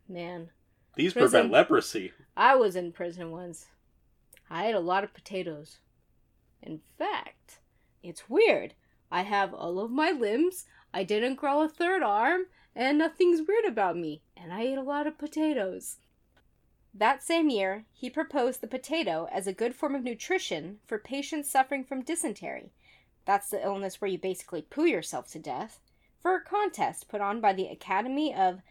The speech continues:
Speaker 1: Besançon, oh, Be-, Besançon, of which he won the prize. There's a lot of French stuff in this.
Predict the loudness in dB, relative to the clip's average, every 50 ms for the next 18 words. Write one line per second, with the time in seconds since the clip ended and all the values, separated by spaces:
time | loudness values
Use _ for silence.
0 | _ _ _ _ _ _ -12 -4 -2 0 0 0 0 -2 -4 -4 -4 -2 0 0
1 | 0 0 -2 -4 -4 -8 -14 -16 -8 -6 -6 -6 -6 -8 -12 -18 -18 -20 _ _
2 | 0 2 4 4 4 4 0 0 -4 -8 -14 -10 -4 0 2 2 2 2 0 -4
3 | -2 -2 -2 -2 -2 -4 -4 -6 -8 -12 -14 _ _ _ _ _ _ 0 0 0
4 | 2 2 0 0 0 -8 -8 -8 -8 -8 -6 -6 -6 -6 -6 -8 -10 -10 -10 -8
5 | -8 -6 -6 -6 -10 -12 -16 -20 _ -20 -20 -20 _ _ -12 -10 -10 -8 -8 -8
6 | -10 -12 -14 -14 -12 -12 -12 -12 -12 -16 -14 -14 -14 -14 -14 -16 -18 -16 -16 -16
7 | -16 -18 -18